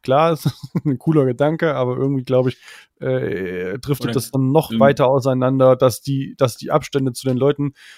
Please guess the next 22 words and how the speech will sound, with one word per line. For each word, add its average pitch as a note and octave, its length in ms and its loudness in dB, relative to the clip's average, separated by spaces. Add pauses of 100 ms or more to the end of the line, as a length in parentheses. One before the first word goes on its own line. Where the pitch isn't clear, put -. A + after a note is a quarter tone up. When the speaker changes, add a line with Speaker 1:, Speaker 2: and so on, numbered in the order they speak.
(200)
Speaker 1:
noch C#3 320 -2
viel, F#3 320 -2
viel, E3+ 260 -2
viel E3 240 -2
größer B2+ 460 -2
wird. G#2+ 180 -4
Weil B2 140 2
du C3 100 0
wirst D3 240 -2
niemals F3+ 400 0
alle D3+ 200 2
über C#3 160 4
ein, C#3 260 0
ein, C#3 220 -2 (480)
alle D3 200 2
auf C3+ 140 2
ein C#3+ 120 0
Level D3+ 220 2
bekommen. C#3 380 0
Es C#3+ 100 -10
wird C#3+ 140 -6
immer E3 240 -4